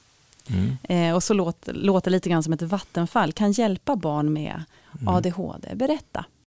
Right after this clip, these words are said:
Speaker 1: Vi har en sorts, eh, teoretisk grund för, eh, det här också, nämligen en form av, eh, resonansfenomen som finns beskrivet i många andra sammanhang utanför det här med A D H D.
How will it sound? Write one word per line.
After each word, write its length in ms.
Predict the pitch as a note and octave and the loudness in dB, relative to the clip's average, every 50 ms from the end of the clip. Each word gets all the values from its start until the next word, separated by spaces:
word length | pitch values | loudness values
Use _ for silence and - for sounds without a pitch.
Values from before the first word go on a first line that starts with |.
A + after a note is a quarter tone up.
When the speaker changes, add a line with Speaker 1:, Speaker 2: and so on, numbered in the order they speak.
| _ _ | _ _
Speaker 1:
Vi 280 | - - - A#2 B2 B2 | -12 -8 -2 0 2 2
har 280 | G#2+ C3+ C3 C3 C3 | 4 4 6 6 6
en 180 | B2 A#2+ A#2 A2+ | 6 6 4 4
sorts, 420 | - - A#2 - - - - - | 2 2 0 0 0 -2 0 2
eh, 160 | A#2 F2 E2 | 2 2 2
teoretisk 760 | - - - - C3 C3+ A#2 C#3+ C#3+ G#2+ - A#2 G2+ - - | 0 -4 -2 2 4 4 6 6 4 4 2 0 -2 0 0
grund 640 | A#2+ F#2+ G2 A#2 A#2 C3+ D3+ C3+ F#2 F2+ E2+ D#2 - - - - | -2 0 2 4 4 6 6 6 4 4 2 0 -4 -10 -10 -10
för, 220 | - - G2 F#2 | -4 -2 -2 0
eh, 400 | F2+ F2 C#2 F2 F2 D2+ D2+ D2+ | 0 -2 -2 -4 -4 -4 -4 -4
det 80 | - F#2+ | -2 0
här 200 | F#2+ G2+ D2+ - | 0 0 2 0
också, 380 | G#2+ G#2 - - - G2 B1+ - - | 0 -2 -2 -2 -2 0 -2 -2 0
nämligen 560 | G2 G#2 G2+ G2+ G2 F#2+ G2 G#2 G2+ G2+ G2 - - - - - - - - - | 0 2 2 2 2 2 2 2 2 2 0 -2 -8 -20 -20 -20 -20 -20 -10 -4
en 180 | - G#2+ G#2+ | -2 -2 0
form 260 | - - A#2+ A2 G2+ | 2 2 4 4 4
av, 280 | F#2 F#2+ G2+ F#2+ F2+ F#2+ | 4 4 2 2 2 2
eh, 200 | F#2+ G2 G2 F#2+ F#2 - - _ _ _ _ _ | 4 4 4 4 2 0 -4 _ _ _ _ _
resonansfenomen 1400 | - - G#2+ A#2+ A2+ - C3 A#2+ G2+ - B2+ G#2 G2 - - - - F#2+ F2+ F#2 F#2+ G#2 G2 F2+ F2+ F2+ F2+ D#2+ | -4 0 0 0 2 2 2 4 4 4 4 2 2 0 -2 0 0 0 2 2 2 2 2 2 2 0 -2 -4
som 220 | - - - A#2+ A#2 | -4 -2 0 0 2
finns 280 | - C#3 C#3 B2 - | 2 2 2 0 0
beskrivet 680 | - - - - - C3+ C3 G2 E2 F2 F#2 - - - | -2 -6 -6 -4 -2 0 0 2 2 0 0 -2 -4 -4
i 240 | F#2 F2+ F#2+ F#2+ F#2+ | -2 -2 -2 0 2
många 240 | G#2 A2 G#2 G2 F#2 | 2 2 4 2 2
andra 240 | F2 G#2+ F#2 F2 | 2 0 0 -2
sammanhang 680 | F2 - A2 F#2+ F2 E2 F2 E2 D#2+ E2+ F2+ F#2+ F#2 D#2+ | -2 0 0 0 0 0 -2 -2 -2 -4 -4 -6 -6 -6
utanför 360 | F#2 - E2+ F2+ - - E2+ | -4 -4 -4 -4 -4 -6 -6
det 120 | F2 F2+ | -4 -2
här 60 | F#2+ | -2
med 140 | F2+ F2 E2+ | -2 0 0
A 60 | F2 | 0
D 60 | F2 F#2 | 0 0
H 200 | F#2+ A2 G2 F2 | 0 0 2 2
D. 140 | F#2 F2 | 2 0